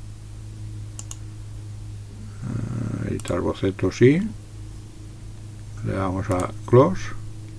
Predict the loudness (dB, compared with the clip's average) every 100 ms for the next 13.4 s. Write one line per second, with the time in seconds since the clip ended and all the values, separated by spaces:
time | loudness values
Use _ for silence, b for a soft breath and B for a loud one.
0 | B B B B B B B B -12 -12
1 | -12 -12 -12 0 4 6 4 0 0 -4
2 | -2 -2 2 4 6 6 4 4 4 4
3 | 6 8 10 10 8 4 0 2 4 2
4 | -2 -4 -6 -8 -8 -8 -6 0 2 2
5 | 4 4 4 8 8 8 2 -10 -10 -10
6 | -8 -6 0 0 4 4 4 4 2 4
7 | 4 4 2 4 6 6 6 6 4 4
8 | 2 2 -2 B B B B B B 0
9 | 2 4 4 2 -2 -2 -2 0 4 6
10 | 6 6 6 4 2 0 0 -2 -2 -4
11 | B B B B B B 4 6 8 10
12 | 12 12 12 12 10 4 2 4 4 2
13 | 6 10 10 8